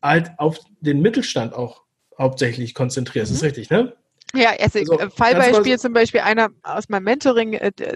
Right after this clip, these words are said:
Speaker 2: den begleite ich seit letztem Jahr August. Ähm,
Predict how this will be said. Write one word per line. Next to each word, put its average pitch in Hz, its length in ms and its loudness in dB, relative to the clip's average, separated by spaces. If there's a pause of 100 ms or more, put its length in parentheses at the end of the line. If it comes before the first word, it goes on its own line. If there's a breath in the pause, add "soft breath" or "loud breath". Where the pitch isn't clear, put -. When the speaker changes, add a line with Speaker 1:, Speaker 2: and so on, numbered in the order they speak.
Speaker 2:
den 196 140 -4
begleite - 320 -2
ich 196 80 -8
seit 190 220 -4
letztem 190 320 -6
Jahr - 160 -4
August. 247 420 -4 (680 loud breath)
Ähm, 196 800 -2